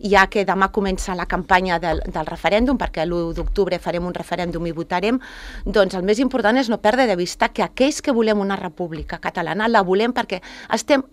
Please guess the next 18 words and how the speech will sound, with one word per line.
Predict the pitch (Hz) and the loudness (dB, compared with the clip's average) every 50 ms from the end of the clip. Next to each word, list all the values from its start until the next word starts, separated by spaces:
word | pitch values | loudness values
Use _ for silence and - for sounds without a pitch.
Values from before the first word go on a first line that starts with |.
| _ | _
plenament | - 226 208 196 190 190 208 247 262 254 | -2 -2 0 0 0 0 0 0 0 -2
convençuts | - 240 220 202 190 180 - - - 190 185 - - | -2 -2 -2 0 -2 -4 -4 -6 -6 -8 -8 -8 -6
que | - 214 185 | -4 -4 -6
és | - - - | -6 -8 -6
l'única | - 226 240 254 277 285 262 214 - 247 220 | 0 2 4 6 6 6 4 4 2 0 -2
manera | 214 185 185 175 160 - 190 202 - - - - - - | 0 -2 -4 -6 -6 -6 -8 -10 -12 -16 -20 -20 -14 -6
d'aconseguir | - 202 247 254 - 247 233 - - 226 196 208 240 240 | -2 -2 -2 0 0 0 -2 -2 -2 -2 0 2 4 4
el | 233 214 | 4 4
benestar | 185 214 202 196 - - - - 233 254 254 - - - - | 2 2 0 0 -4 -4 -2 0 0 0 0 -4 -12 -10 -4
dels | - 202 196 - 196 | -4 -4 -2 -2 -4
nostres | 190 196 - - 220 - | -6 -6 -6 -6 -8 -8
conciutadans | - - 185 - - 180 - 180 170 180 185 175 190 | -8 -12 -12 -10 -10 -10 -8 -6 -6 -6 -6 -6 -8
i | |
conciutadanes, | 185 - 180 175 - - 165 - 190 185 185 180 156 151 - - | -10 -10 -10 -10 -8 -10 -8 -6 -4 -4 -4 -4 -6 -6 -8 -8
trencant | 175 180 170 160 - 208 208 202 | -8 -8 -6 -4 0 0 0 0
el | 170 - | 0 -2
règim | - 185 185 185 185 165 | -4 -4 -4 -4 -6 -6
del, | 160 165 156 | -4 -6 -6